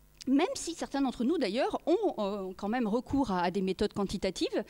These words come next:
euh, les, les, les comparaisons en termes de cohortes, euh, sont tellement, euh, importantes que, de toute façon, euh, ce que nous proposons en termes de méthode, euh, est totalement, euh, illégitime.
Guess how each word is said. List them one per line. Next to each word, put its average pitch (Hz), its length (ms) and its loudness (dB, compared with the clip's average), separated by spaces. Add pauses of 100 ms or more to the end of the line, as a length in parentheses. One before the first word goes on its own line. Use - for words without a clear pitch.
(320)
euh, 190 440 4
les, 180 160 0
les, 170 400 0 (220)
les 170 200 -4
comparaisons 277 720 0
en 226 60 -4
termes 190 240 -4
de 175 80 -4
cohortes, 240 520 -4 (280)
euh, 196 160 -6
sont 220 180 -6
tellement, 277 720 4
euh, 170 580 -2
importantes - 680 0 (180)
que, 269 180 2
de 208 220 -2
toute - 180 -6
façon, 226 420 -6 (320)
euh, 190 380 -6
ce - 100 -18
que 294 120 0
nous 277 120 4
proposons 233 380 4
en 226 120 2
termes 185 180 0
de 170 100 2
méthode, 208 640 0
euh, 165 260 -8 (100)
est 202 140 -10
totalement, 196 640 -12
euh, 170 200 -14
illégitime. 202 480 -12